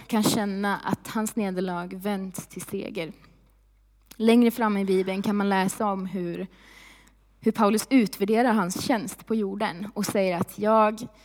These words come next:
min tjänst är fullbordad. Jag kan vara nöjd med det som jag har fått vara med och uträtta. Och det slutar med att han, att han dör på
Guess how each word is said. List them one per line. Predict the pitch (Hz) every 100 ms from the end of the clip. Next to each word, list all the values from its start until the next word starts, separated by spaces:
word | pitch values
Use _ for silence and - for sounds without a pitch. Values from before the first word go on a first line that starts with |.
| - _ _
min | - 247
tjänst | 233 339 302 190
är |
fullbordad. | - 247 208 214 262 302 - - _ _ _ _ _ _ _ _ _ _ -
Jag | 226
kan | -
vara | 285 208
nöjd | 214 285 233 170 147 208 - _ _ _ _ _ _ _
med | - 208
det | 190 170
som | 180 - 202
jag | 202
har | 208
fått | 196 202 -
vara | 190
med | 180 175
och | -
uträtta. | 185 185 190 170 - 214 202 _ _ _
Och | _ _ 208 190 _ - - - _ -
det |
slutar | 202 226 214 214
med | 202 185 185
att | 185
han, | - 180 175 180 180 _ _ _ _ _ _ _
att | - 185
han | 185 180
dör | 175 185 185 190 196 _ _ _ _ _ _ _ _ _ _ _ _ _ _ _
på | - 202 175